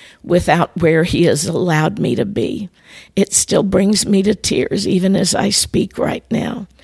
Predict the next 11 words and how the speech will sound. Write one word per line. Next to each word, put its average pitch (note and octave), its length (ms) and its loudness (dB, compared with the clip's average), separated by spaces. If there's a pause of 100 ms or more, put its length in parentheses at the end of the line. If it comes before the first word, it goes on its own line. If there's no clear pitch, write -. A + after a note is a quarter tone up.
(460)
because F3+ 400 0
I F3+ 180 2
knew G3 420 2
I - 160 -4
had F#3 340 -2
this - 320 -4 (120)
illness. F#3 680 -2 (460)
It F3 200 -2
was G3 240 2
called F3 600 0 (180)
pride. E3+ 600 0